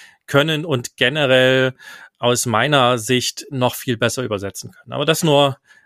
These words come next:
als Tipp vom Tipp am Rande. Ähm, installiert euch, wie gesagt, eine der beiden oder beide Apps einfach für einen Notfall. Ähm, guckt auch mal, wie gesagt, eure Krankenversicherung nach, ob die eine App hat. Und auch, wenn ihr im A D A C seid oder auch einen anderen Schutzbrief habt,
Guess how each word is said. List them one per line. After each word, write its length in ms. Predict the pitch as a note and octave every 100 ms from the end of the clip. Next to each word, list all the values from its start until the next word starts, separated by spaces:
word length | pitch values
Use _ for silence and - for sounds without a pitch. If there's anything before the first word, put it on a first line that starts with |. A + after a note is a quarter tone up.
| _
als 300 | - B2 A#2+
Tipp 220 | - D#3+ -
vom 200 | C3+ A#2
Tipp 180 | D3+ D3
am 120 | G2+
Rande. 640 | - D3 D3+ F3+ F#3+ A3+ _ - - - - -
Ähm, 500 | C#3+ C#3 C#3 C3+ - -
installiert 540 | D3 - C3 D3 D#3+
euch, 460 | D#3 C3+ C3+ C3 D3
wie 100 | B2+
gesagt, 460 | A#2+ B2 B2 -
eine 220 | B2+ B2
der 100 | A#2+
beiden 240 | A#2 A#2 A#2+
oder 140 | A2
beide 280 | A2+ A#2 B2+
Apps 220 | D3 -
einfach 260 | C3 B2 B2
für 140 | -
einen 80 | A#2+
Notfall. 560 | A#2+ B2 B2 A#2 A#2+ -
Ähm, 180 | A2+ A#2+
guckt 240 | D#3 -
auch 140 | A#2+
mal, 320 | A#2+ A#2+ B2+ E3
wie 200 | D3+ C3
gesagt, 340 | B2 A#2 A#2
eure 200 | - G#2
Krankenversicherung 800 | - - G3+ D#3+ D#3 C#3+ D3+ C#3
nach, 180 | C#3 C3+
ob 140 | C#3+ -
die 80 |
eine 160 | C#3+ D3
App 160 | C3 C3
hat. 180 | B2 _ - - _ _
Und 280 | C3+ C#3+ -
auch, 420 | A#2 A#2+ B2 - -
wenn 320 | D#3+ B2+ C#3+
ihr 80 | C3+
im 100 | C3
A 100 | A#2+
D 120 | B2
A 80 | A#2+
C 200 | - B2
seid 300 | A#2 A2+ A2+
oder 260 | A#2+ B2+
auch 140 | A2+ -
einen 140 | B2+
anderen 240 | A#2+ D3 B2
Schutzbrief 460 | C#3 - C3 A#2+
habt, 260 | B2 _